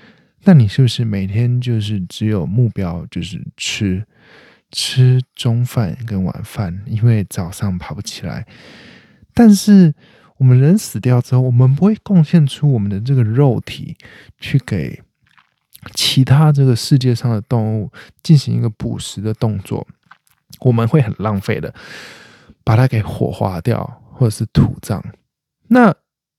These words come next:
你说那些家畜，<laughs> 家禽家畜，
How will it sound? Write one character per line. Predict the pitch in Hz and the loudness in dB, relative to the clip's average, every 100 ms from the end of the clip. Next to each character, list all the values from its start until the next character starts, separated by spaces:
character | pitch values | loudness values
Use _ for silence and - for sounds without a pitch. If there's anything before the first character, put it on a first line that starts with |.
| _ | _
你 | 139 120 | 2 2
说 | - 165 170 170 - - _ _ _ | 4 4 4 2 -6 -20 _ _ _
那 | 156 | 2
些 | 147 156 151 156 _ | 2 2 2 0 _
家 | 175 151 147 143 147 - - _ | 2 4 4 2 0 -4 -20 _
畜， | - - - - - - - - | -2 4 6 8 6 4 -4 -16
<laughs> | _ _ _ _ _ | _ _ _ _ _
家 | - 123 - | -6 -4 -4
禽 | - 110 104 | -6 -10 -10
家 | 104 117 117 - | -6 -4 -4 -8
畜， | - - | -20 -8